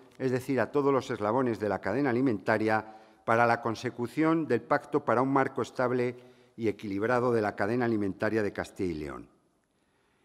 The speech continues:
Y, y que ha de ser el gran pacto con el que defendamos a nuestros agricultores y ganaderos, el precio de sus producciones.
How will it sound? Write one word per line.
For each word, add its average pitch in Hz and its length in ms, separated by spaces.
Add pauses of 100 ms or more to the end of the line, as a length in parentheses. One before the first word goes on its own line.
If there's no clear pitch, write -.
(140)
Y, 117 440
y 117 60
que - 140
ha 170 40
de 170 120
ser 170 240
el 151 100
gran 151 240
pacto 165 760 (100)
con 120 160
el 117 120
que 120 120
defendamos 123 640
a 139 60
nuestros 120 340
agricultores 120 880 (200)
y 107 140
ganaderos, 98 680 (140)
el 87 100
precio 135 420
de 117 80
sus 98 160
producciones. 87 760